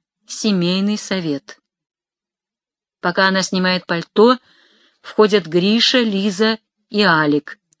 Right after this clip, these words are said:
причем Гриша закрывает дверь на задвижку. Исключение из числа участников совещания Джаги — должно подчеркнуть серьезность обсуждаемого вопроса.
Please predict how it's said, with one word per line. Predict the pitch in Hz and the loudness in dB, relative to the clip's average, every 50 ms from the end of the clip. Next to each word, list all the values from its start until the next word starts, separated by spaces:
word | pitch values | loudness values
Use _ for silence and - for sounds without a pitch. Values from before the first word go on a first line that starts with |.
| _ _ _ _ _ | _ _ _ _ _
причем | - 180 175 - - 202 196 190 | -8 -8 -6 -2 -2 0 0 0
Гриша | 180 190 208 233 214 - 240 | 0 0 0 0 0 -2 -2
закрывает | 196 208 196 - 190 185 190 196 196 190 175 | -2 -2 -2 0 0 0 2 2 0 0 -2
дверь | 160 160 190 196 185 | -2 0 0 0 0
на | 196 202 | -2 -6
задвижку. | 185 233 220 208 202 180 190 185 175 - - - 196 175 175 - _ _ _ _ _ _ _ _ _ _ _ _ _ _ _ _ _ _ - | -2 -2 -2 -2 -2 -2 -2 -2 -2 -4 -4 -4 -6 -6 -6 -8 _ _ _ _ _ _ _ _ _ _ _ _ _ _ _ _ _ _ -14
Исключение | - 170 - - - 190 190 - - 196 185 185 180 175 170 170 | -12 -12 -10 -6 -4 -4 -4 -2 -2 -2 0 0 0 0 -2 -2
из | 165 | -4
числа | - - 175 - - 185 170 165 | -4 -6 -6 -6 -2 -2 -2 0
участников | 156 156 - 185 185 185 - 190 175 151 175 160 - | -2 -2 0 0 0 0 0 -4 -6 -4 -4 -6 -6
совещания | - 185 170 165 160 - - 185 170 165 165 160 151 | -4 -4 -2 -2 0 0 0 0 0 -2 -2 -2 -4
Джаги — | 147 143 151 165 160 160 156 170 220 262 - _ _ _ _ _ _ _ _ _ _ _ _ _ _ _ _ _ _ - | -4 -2 -2 0 0 0 -2 0 -2 -2 -2 _ _ _ _ _ _ _ _ _ _ _ _ _ _ _ _ _ _ -6
должно | 170 170 170 156 156 165 180 202 196 | -4 -2 -2 -2 -2 -2 -2 -2 -2
подчеркнуть | - 226 - - 233 214 - - 220 226 - | -4 -4 -2 -2 -2 -2 0 -2 -2 -2 -2
серьезность | - - 233 226 180 185 190 170 160 156 175 170 160 - - - - _ _ _ _ _ _ _ - | -2 -4 -4 -2 0 0 0 0 0 -2 -4 -4 -4 -6 -10 -14 -18 _ _ _ _ _ _ _ -10
обсуждаемого | - 156 - - 180 151 135 160 170 160 156 151 156 156 156 156 160 151 | -10 -10 -6 -4 -6 -6 -2 -2 -2 0 0 -2 -2 -4 -4 -4 -4 -4
вопроса. | 165 165 - - 160 147 143 - - 151 139 | -6 -8 -4 -4 -4 -4 -4 -6 -10 -12 -12